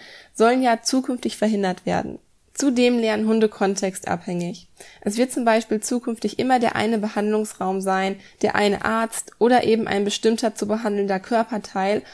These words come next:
oder auch eine Kombination aus diesen Faktoren, der die Angst auslöst. Was also tun, wenn der Hund schon länger Angst vor dem Tierarztbesuch hat? Natürlich gibt es, wie in jeder Trainingssituation, keine Pauschallösung.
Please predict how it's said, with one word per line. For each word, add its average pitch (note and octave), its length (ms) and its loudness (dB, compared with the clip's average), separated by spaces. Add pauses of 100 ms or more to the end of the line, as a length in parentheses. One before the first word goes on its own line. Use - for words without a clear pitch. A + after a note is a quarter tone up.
oder A#3+ 280 4
auch A#3 100 0
eine G#3+ 200 -2
Kombination A3 760 0
aus F#3 140 -2
diesen F#3+ 240 -6
Faktoren, G3 600 -4 (400)
der G3 100 4
die G3+ 140 2
Angst G3 300 -2
auslöst. - 1040 -4 (1500)
Was D4+ 160 4
also A#3+ 260 2
tun, B3+ 320 -2
wenn G#3+ 120 2
der G#3 120 -2
Hund A#3 220 -2
schon G#3 160 -2
länger G3+ 260 0
Angst F#3+ 260 -4
vor F#3+ 100 -4
dem G3 160 -2
Tierarztbesuch F#3+ 720 0
hat? - 240 -6 (760)
Natürlich C#4 460 2
gibt B3+ 260 -2
es, B3+ 220 -4
wie G#3+ 100 0
in F#3+ 80 2
jeder G3+ 280 2
Trainingssituation, G#3+ 920 -4
keine F#3+ 300 -4
Pauschallösung. F3+ 920 -4